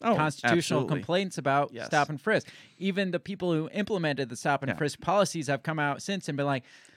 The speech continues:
Speaker 2: "That was a shitty policy."
Speaker 1: Yeah, and it's kind of racist.
Speaker 2: And it's kind of racist. But I'm not even talking about profiling. I'm
Speaker 1: And,
Speaker 2: talking
Speaker 1: and that's,
Speaker 2: about,
Speaker 1: but
Speaker 2: I'm
Speaker 1: that's
Speaker 2: talking
Speaker 1: the
Speaker 2: about
Speaker 1: thing.
Speaker 2: everybody. I'm talking
Speaker 1: Well,
Speaker 2: about
Speaker 1: and,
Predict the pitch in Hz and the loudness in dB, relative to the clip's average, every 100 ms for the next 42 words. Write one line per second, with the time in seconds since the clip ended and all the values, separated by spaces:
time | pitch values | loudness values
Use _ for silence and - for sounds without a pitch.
0 | _ _ _ _ - 147 185 175 151 - | _ _ _ _ -14 -8 -6 -6 -6 -4
1 | 165 156 165 196 135 123 113 139 123 135 | -6 -2 0 0 0 -4 -2 -2 -2 -4
2 | - 165 156 196 - - - - 190 185 | -4 -4 -4 -6 -6 -10 -12 -6 -2 -2
3 | 165 - - 139 135 185 226 - 110 - | -4 -12 -6 -2 0 0 -2 -4 -12 -14
4 | - - _ - 185 190 - 208 254 240 | -20 -20 _ 4 4 4 0 0 2 2
5 | 202 175 175 165 151 - 165 170 123 120 | 0 2 2 2 -2 0 -2 0 -2 4
6 | 190 208 220 214 185 - 220 285 247 302 | 6 8 6 6 4 4 2 6 4 4
7 | 226 202 - 165 156 131 110 104 - - | 4 4 4 2 2 0 -2 -4 -8 -4
8 | 190 240 262 220 208 180 | -2 0 2 6 6 6